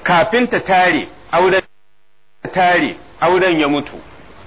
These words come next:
amma ba a faɗa mata yawan sadaki ba. Allah ya ce, "To wajibi ne a mata kyauta, ba ta ci sadaki ba."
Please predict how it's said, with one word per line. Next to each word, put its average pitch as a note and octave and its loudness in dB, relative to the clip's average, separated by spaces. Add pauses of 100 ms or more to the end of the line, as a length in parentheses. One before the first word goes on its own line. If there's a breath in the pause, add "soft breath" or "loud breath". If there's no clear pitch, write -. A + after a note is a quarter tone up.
(280)
amma F3+ 0
ba G3+ 0
a E3 -4
faɗa F#3+ -2
mata F3 -2
yawan D#3 2
sadaki A#2+ -4
ba. F#2 -6 (840)
Allah D3 0
ya C3+ 0
ce, C#3 -4
"To A#2+ -4
wajibi B2+ 0
ne B2 -2
a A#2 -6
mata C3 -4
kyauta, A#2 -2
ba A#2 -2
ta - -6
ci C#3+ -6
sadaki A2 -4
ba." E2 -10